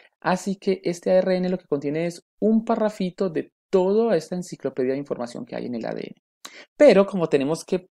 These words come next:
pasarla a una proteína y la información de la proteína no está en español, no está en el mismo idioma, por eso se dice que luego se debe hacer una traducción. Esta traducción es la que se hace directamente en los ribosomas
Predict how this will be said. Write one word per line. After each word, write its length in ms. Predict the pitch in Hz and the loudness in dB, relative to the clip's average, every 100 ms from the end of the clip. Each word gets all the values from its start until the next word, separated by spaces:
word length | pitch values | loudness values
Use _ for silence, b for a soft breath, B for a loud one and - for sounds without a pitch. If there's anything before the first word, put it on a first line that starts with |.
| _ | _
pasarla 440 | 190 170 175 175 | 0 2 2 2
a 180 | - 147 | 2 2
una 260 | 131 139 156 | 2 0 -2
proteína 640 | 190 185 196 160 147 160 | -2 0 0 0 -4 -6
y 80 | 151 | -4
la 80 | 139 | -4
información 380 | 131 135 123 135 | -4 -6 -4 -2
de 80 | |
la 80 | 147 | -2
proteína 320 | - - 123 | -2 -8 -6
no 300 | 113 120 190 | -4 -4 -2
está 280 | 233 - 170 | -2 -4 -6
en 80 | 160 | -6
español, 500 | 160 - 147 127 131 | -6 -6 -4 -6 -6
no 200 | 131 208 | -4 -4
está 200 | 208 - | -4 -6
en 80 | 143 | -6
el 100 | 139 | -6
mismo 220 | 143 165 | -8 -6
idioma, 340 | 165 131 156 _ b b | -4 -6 -8 _ b b
por 140 | 220 | -2
eso 100 | 202 | 0
se 100 | 196 | 0
dice 180 | 175 175 | -4 -6
que 100 | 170 | -6
luego 200 | 143 135 | -4 -4
se 120 | 156 | -4
debe 120 | 135 127 | -4 -4
hacer 200 | 127 120 | -4 -6
una 200 | 131 131 | -8 -12
traducción. 580 | - 117 120 120 - - _ _ - B B - | -10 -6 -6 -6 -10 -10 _ _ -20 B B -16
Esta 260 | - 160 | -6 -4
traducción 720 | 175 196 208 - 202 226 226 _ - | 0 2 2 0 -2 -2 -4 _ -4
es 320 | 180 208 202 | -2 -2 -2
la 60 | 196 | -8
que 120 | - | -8
se 200 | - - | -6 -4
hace 260 | 135 - | -4 -4
directamente 840 | 160 143 123 143 - 156 175 202 208 | -6 -2 -2 -2 -4 -4 -2 -2 -4
en 120 | 170 | -4
los 160 | 160 - | -6 -8
ribosomas 920 | - 190 214 220 - 120 131 170 | -4 0 0 0 -2 -4 -4 -8